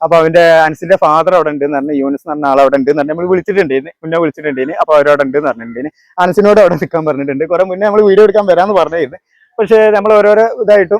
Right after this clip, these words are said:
പിന്നെ നമ്മൾ വിളിക്കുന്ന ടൈമിന് അവര് തിരക്കാവും, നമ്മള്, അവര് വിളിക്കുന്ന ടൈമിന് നമ്മൾ തിരക്കാവും. അങ്ങനെയൊക്കെ പാടായിട്ട്, അയ്യോ, പിന്നെ തിരക്കാവും, അങ്ങനെയൊക്കെ ആയിരുന്നു. ഇപ്പൊ ഏതായാലും ഇന്നിപ്പോ എല്ലാരും ഉണ്ട്. പിന്നെ ഇന്ന് മഴയും കുറവാണ്, പക്ഷെ നല്ല കാറ്റൊക്കെ വരുന്നുണ്ട്. അപ്പൊ അതിന്റെ മുന്നായിട്ട് നമുക്ക് വീഡിയോ എടുക്കാം.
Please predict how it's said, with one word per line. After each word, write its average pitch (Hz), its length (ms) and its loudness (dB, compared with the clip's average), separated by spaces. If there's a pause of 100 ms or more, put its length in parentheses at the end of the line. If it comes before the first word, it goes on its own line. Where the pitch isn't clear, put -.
(120)
പിന്നെ 185 300 -4
നമ്മൾ 185 220 0
വിളിക്കുന്ന 208 280 2
ടൈമിന് 180 260 0
അവര് 165 240 0
തിരക്കാവും, 170 520 0
നമ്മള്, 170 360 -2
അവര് 156 320 2
വിളിക്കുന്ന 170 280 -4
ടൈമിന് 165 280 -4
നമ്മൾ 156 240 -4
തിരക്കാവും. 151 240 -4
അങ്ങനെയൊക്കെ 156 280 -8
പാടായിട്ട്, 165 420 -4 (460)
അയ്യോ, 156 200 -6 (680)
പിന്നെ 147 600 0 (240)
തിരക്കാവും, 170 640 2
അങ്ങനെയൊക്കെ 180 320 -4
ആയിരുന്നു. 151 300 -2
ഇപ്പൊ - 340 -12
ഏതായാലും 175 380 0
ഇന്നിപ്പോ 196 280 -2
എല്ലാരും 170 400 2
ഉണ്ട്. 147 200 -4
പിന്നെ 170 240 -8
ഇന്ന് 165 120 -8
മഴയും 160 280 -4
കുറവാണ്, 151 440 0
പക്ഷെ - 440 -12
നല്ല 170 260 0
കാറ്റൊക്കെ 160 360 0
വരുന്നുണ്ട്. 147 280 0
അപ്പൊ 151 100 0
അതിന്റെ 156 140 -2
മുന്നായിട്ട് 180 360 0
നമുക്ക് 170 200 -2
വീഡിയോ 147 320 0
എടുക്കാം. 156 300 -2